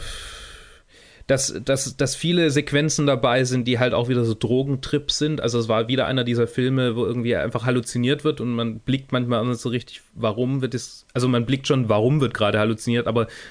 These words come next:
warum muss, warum müsst ihr mir das jetzt zwanzig Minuten lang zeigen, wie die irgendwie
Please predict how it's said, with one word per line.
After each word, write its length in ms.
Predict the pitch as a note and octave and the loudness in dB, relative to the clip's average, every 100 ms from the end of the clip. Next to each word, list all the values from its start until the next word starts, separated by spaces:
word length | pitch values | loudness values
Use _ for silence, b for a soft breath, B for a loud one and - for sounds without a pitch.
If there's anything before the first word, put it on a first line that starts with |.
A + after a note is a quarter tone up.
| B | B
warum 220 | A2+ C3 | 2 4
muss, 200 | C#3+ - - | 2 0 -10
warum 320 | - A#2 C3 D3 | -6 0 2 2
müsst 180 | C3+ | 2
ihr 60 | C3+ | 2
mir 140 | B2 | 2
das 180 | A#2 A#2 | 2 2
jetzt 180 | A#2 - | -2 0
zwanzig 320 | C3 B2+ C3 | 0 0 0
Minuten 320 | B2 A#2 A#2 | 0 2 2
lang 160 | A#2 A2 | 0 0
zeigen, 380 | - C3+ A#2+ A2+ | 2 2 2 0
wie 80 | G#2+ | -2
die 100 | - | -4
irgendwie 460 | A2 A2+ A2 A2 | -4 0 2 0